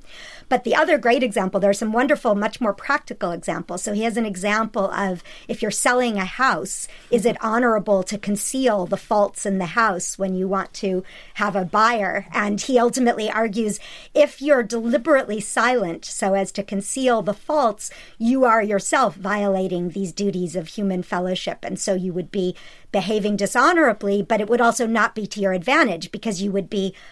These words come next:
violating human fellowship. So therefore, he's always able to show that the honorable and the advantageous, um, coincide.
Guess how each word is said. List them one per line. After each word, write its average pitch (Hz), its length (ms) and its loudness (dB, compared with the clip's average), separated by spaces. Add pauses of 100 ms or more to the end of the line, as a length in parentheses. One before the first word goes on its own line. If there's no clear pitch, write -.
(200)
violating 196 640 0
human 185 300 -2
fellowship. 233 600 -2
So - 260 0
therefore, 214 600 0 (260)
he's 240 180 -2
always 233 380 4
able 202 280 2
to 214 120 -6
show 196 320 0
that 180 280 -4
the 185 260 -2
honorable 185 540 -2
and 180 120 -4
the 175 120 -4
advantageous, 170 960 -6
um, 165 200 -6
coincide. 170 840 -8